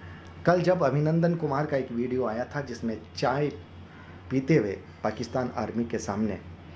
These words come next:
वो अपनी बात कह रहे थे, उस वक्त अभिनंदन कुमार की रक्षा एक तरफ महावीर कर रहे होंगे, एक तरफ कृष्ण कर रहे होंगे, एक तरफ राम कर रहे होंगे, एक तरफ दुर्गा कर रही होगी,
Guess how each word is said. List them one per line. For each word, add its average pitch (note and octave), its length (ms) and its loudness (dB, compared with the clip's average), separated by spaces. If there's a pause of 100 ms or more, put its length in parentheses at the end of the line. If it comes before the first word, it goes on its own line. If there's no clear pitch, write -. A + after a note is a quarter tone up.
(160)
वो A2 120 4
अपनी A2+ 200 0
बात G2 240 -4
कह G2+ 220 -2
रहे A2+ 140 -4
थे, F2 260 -10 (880)
उस C3 160 2
वक्त C#3+ 340 0 (2250)
अभिनंदन B2 480 2
कुमार B2+ 360 -2
की B2 160 -4
रक्षा F#2 400 -4 (800)
एक B2+ 180 -2
तरफ C3 280 0
महावीर A2+ 420 0
कर A#2 180 0
रहे G2 180 -2
होंगे, G2 360 -6 (460)
एक A#2 180 -2
तरफ A#2 300 -6
कृष्ण D3 300 -2
कर A2 140 -2
रहे F#2 220 -4
होंगे, F2+ 360 -8 (320)
एक G2+ 180 -4
तरफ G#2 260 -4
राम G#2+ 340 -2
कर G2+ 160 -4
रहे F2 240 -6
होंगे, G2 320 -6 (640)
एक C#3+ 140 4
तरफ F#3+ 280 4
दुर्गा D3+ 300 8
कर B2 180 0
रही A2+ 240 2
होगी, B2 300 0